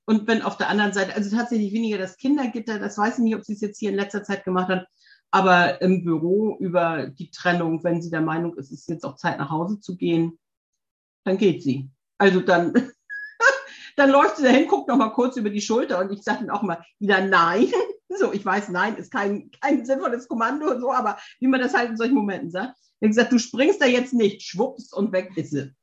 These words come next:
Und dann läuft sie zur Eingangstür und sitzt da in der typischen Ida-Haltung und sagt, „Ja, ich wär denn soweit.“ Und dann muss ich halt hinterher und sie einfangen und, äh,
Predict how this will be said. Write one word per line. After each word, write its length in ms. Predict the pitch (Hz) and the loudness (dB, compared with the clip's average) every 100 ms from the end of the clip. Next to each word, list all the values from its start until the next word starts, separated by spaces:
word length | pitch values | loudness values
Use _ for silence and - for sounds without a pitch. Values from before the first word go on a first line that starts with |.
| _ _ _ _ _ _ _ _ _ _ _ _ - - _ _ _ _ | _ _ _ _ _ _ _ _ _ _ _ _ -20 -20 _ _ _ _
Und 120 | - | 0
dann 100 | 262 | 2
läuft 260 | 254 262 269 | 4 4 2
sie 100 | 233 | -2
zur 140 | 220 | 0
Eingangstür 960 | 220 262 208 180 202 - 196 208 370 - _ _ _ | 0 0 0 -2 -6 -4 -2 0 -2 -8 _ _ _
und 140 | - 214 | 0 0
sitzt 220 | 285 - | 0 0
da 60 | 220 | -2
in 60 | |
der 120 | 220 | -2
typischen 400 | 220 294 269 262 | 0 0 2 0
Ida-Haltung 640 | 214 277 208 190 - 220 214 | 2 2 2 2 0 0 -4
und 80 | 208 | 0
sagt, 280 | 214 - - | -2 -2 0
„Ja, 200 | 302 - - - | 0 0 -10 0
ich 180 | 247 | 2
wär 140 | 226 277 | 4 4
denn 180 | 202 165 | 2 -2
soweit.“ 560 | 170 170 151 180 - _ _ _ _ _ _ _ _ _ _ - 175 196 - _ _ | -2 -2 -2 -4 -8 _ _ _ _ _ _ _ _ _ _ -10 -8 -8 -14 _ _
Und 140 | 202 | -2
dann 160 | 202 196 | 0 0
muss 140 | 214 | -2
ich 120 | 214 220 | -2 -2
halt 140 | 190 | -4
hinterher 360 | 190 180 190 175 | -4 -4 -6 -8
und 100 | - | -10
sie 100 | - | -8
einfangen 480 | 160 165 160 151 | -8 -4 -2 -2
und, 280 | 151 147 151 | -2 -4 -4
äh, 340 | - 143 92 | -6 -6 -6